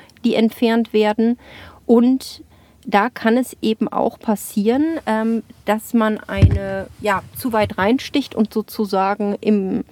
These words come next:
Gehirn landet und dass wir tatsächlich in diesem Abradat dann Hirnparenchym sehen.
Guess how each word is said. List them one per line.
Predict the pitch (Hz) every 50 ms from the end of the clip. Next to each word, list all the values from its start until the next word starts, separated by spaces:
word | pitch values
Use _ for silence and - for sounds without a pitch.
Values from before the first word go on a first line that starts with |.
| - - _ _ _ _ _ -
Gehirn | 208 202 180 208 233 254 269 294 302 302 - -
landet | 190 190 180 175 185 202 220 233 269 285 -
und | - 214 208
dass | - 214 - -
wir | - -
tatsächlich | - 208 - - 214 - - 226 - -
in | - 220
diesem | 226 254 254 - -
Abradat | - 202 - - - 202 175 - 180 190 - -
dann | 208 202 185
Hirnparenchym | 202 240 269 269 - - - 180 170 170 165 165 160 - - - - 180 175 175 170 170 165 180 _ -
sehen. | 160 156 165 165 180 190 220 262 330